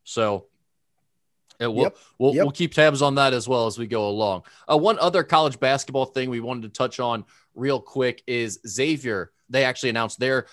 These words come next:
Speaker 1: twenty twenty-one, twenty twenty-two non-conference schedule. The full deal is out. Uh, we knew most of these games already,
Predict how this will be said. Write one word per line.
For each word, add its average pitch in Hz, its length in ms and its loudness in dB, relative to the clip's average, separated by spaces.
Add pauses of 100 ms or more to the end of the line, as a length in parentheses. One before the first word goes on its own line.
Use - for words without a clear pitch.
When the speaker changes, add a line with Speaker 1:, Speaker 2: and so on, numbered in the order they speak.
(160)
Speaker 1:
twenty 165 280 0
twenty-one, 143 580 -2
twenty 147 260 -4
twenty-two 135 640 -4
non-conference 120 880 -4
schedule. 139 580 -2 (280)
The 107 100 -4
full 147 460 -2
deal 131 340 0
is 104 180 -6
out. 127 360 2 (280)
Uh, 107 180 -2
we 143 100 -2
knew 226 140 0
most 151 340 4
of 143 40 -12
these 139 180 -4
games 143 440 -2
already, 131 640 -2